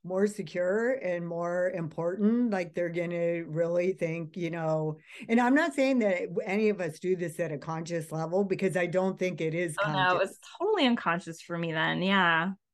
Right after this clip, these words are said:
Speaker 1: Yeah. And we're just trying to, you know, make our house the best one.
Speaker 2: Absolutely. I definitely see that going on. And I think there's a lot of women out there that struggle with not having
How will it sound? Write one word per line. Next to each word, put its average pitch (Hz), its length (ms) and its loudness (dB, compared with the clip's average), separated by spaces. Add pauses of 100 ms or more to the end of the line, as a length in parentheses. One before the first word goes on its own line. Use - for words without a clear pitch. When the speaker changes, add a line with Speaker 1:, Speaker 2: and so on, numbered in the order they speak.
(280)
Speaker 1:
Yeah. 180 600 0
And 185 100 0
we're 202 160 6
just 208 280 0
trying 190 300 -2
to, 175 120 -2
you 175 140 -4
know, 160 380 -6 (1000)
make 185 260 4
our 220 220 6
house 240 300 4
the 254 100 4
best 277 360 4
one. 233 540 4 (840)
Speaker 2:
Absolutely. 262 1040 -2 (100)
I 233 140 4
definitely 226 520 0
see 220 220 -6
that 185 220 -2
going 170 300 -2
on. 156 460 -4 (680)
And 202 480 4
I 208 80 0
think 240 200 0
there's 247 160 0
a 233 60 0
lot 185 320 2
of 196 120 0
women 185 260 0
out 180 200 -2
there 180 160 -2
that 175 240 -4
struggle 247 520 0
with 185 220 2
not 180 220 4
having 175 720 0